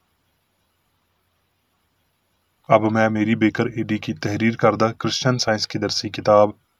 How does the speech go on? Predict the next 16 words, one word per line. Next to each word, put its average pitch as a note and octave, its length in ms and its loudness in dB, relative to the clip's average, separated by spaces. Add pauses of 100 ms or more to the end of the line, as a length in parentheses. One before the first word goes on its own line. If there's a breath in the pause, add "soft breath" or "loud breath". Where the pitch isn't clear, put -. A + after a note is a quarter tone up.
(760)
سائنس - 540 2
اور G#2+ 120 6
صحت - 400 -2 (180)
آیات G#2+ 320 6
کی A2 100 -6
کنجی G#2 320 -4
کے G2+ 160 -6
ساتھ G#2+ 380 2 (720)
میں A2+ 120 2
سے A2 200 4
لی A2+ 200 0
گئی A#2+ 120 2
تحریریں G2+ 460 -2
پڑھوں F#2+ 360 -4
گا۔ F#2+ 240 -6 (3500)
سائنس - 540 2